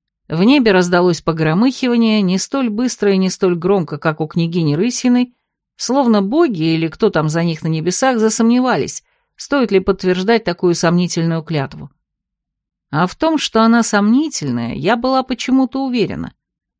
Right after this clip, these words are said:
Что-то настораживало в формулировке. Но подумать Юрий мне не дал, встал передо мной на одно колено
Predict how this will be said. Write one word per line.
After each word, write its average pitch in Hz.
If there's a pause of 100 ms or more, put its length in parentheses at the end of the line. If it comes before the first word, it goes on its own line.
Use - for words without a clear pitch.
(320)
Что-то 226
настораживало 190
в -
формулировке. 196 (800)
Но 196
подумать 320
Юрий 277
мне 247
не 151
дал, 143
встал 220
передо 180
мной 180
на 160
одно 160
колено 247